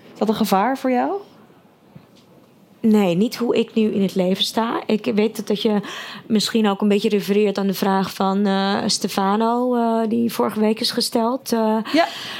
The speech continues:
Speaker 1: ook. Ja.
Speaker 2: ehm, ja.
Speaker 1: De vraag van, de vraag, voordat je nu meteen antwoord geeft, anders voor de mensen die het hadden gemist. Wij doen in deze serie altijd een kettingvraag. En de vraag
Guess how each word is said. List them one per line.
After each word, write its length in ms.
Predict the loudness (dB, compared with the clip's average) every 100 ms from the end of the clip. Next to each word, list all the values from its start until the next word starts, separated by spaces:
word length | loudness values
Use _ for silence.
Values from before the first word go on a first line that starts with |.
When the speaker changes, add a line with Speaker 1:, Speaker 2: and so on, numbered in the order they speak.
| -2
Speaker 1:
ook. 340 | 0 0 -2 -2
Ja. 360 | 2 4 4 2
Speaker 2:
ehm, 280 | 2 0 -2 -8 -20 -20 -20 _
ja. 340 | 0 2 0 -6 -2
Speaker 1:
De 100 | 0
vraag 260 | 2 2 2
van, 180 | -2 0
de 80 |
vraag, 220 | 0 -2 0
voordat 280 | 0 0
je 80 | 2
nu 140 | 0 0
meteen 240 | 0 0 2
antwoord 220 | 0 -2
geeft, 240 | 0 0
anders 260 | 0 -2 0
voor 100 | 0
de 60 |
mensen 260 | 0 0 0
die 80 | 0
het 80 | 0
hadden 140 | 0
gemist. 380 | 0 0 -2 -12 -16 -20 -2
Wij 120 | 2
doen 100 | 4
in 80 | 4
deze 180 | 2 2
serie 200 | 2 2
altijd 180 | 0 0
een 80 |
kettingvraag. 560 | 0 0 0 0 0 0
En 60 | -2
de 60 |
vraag 400 | 0 0 -2 -4